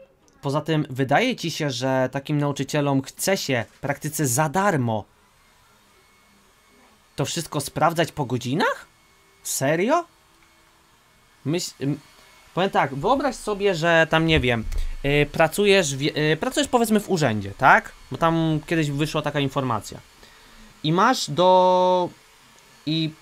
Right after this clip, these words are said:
szef ci mówi, że dzisiaj masz do przetwarzania dwa tysiące wniosków, tak? Do wprowadzenia do systemu. Do końca zmiany robisz, y,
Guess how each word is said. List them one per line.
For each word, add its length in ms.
szef 260
ci 160
mówi, 240
że 140
dzisiaj 260
masz 160
do 100
przetwarzania 600
dwa 180
tysiące 420
wniosków, 460
tak? 240
Do 260
wprowadzenia 540
do 80
systemu. 440
Do 120
końca 320
zmiany 500
robisz, 580
y, 680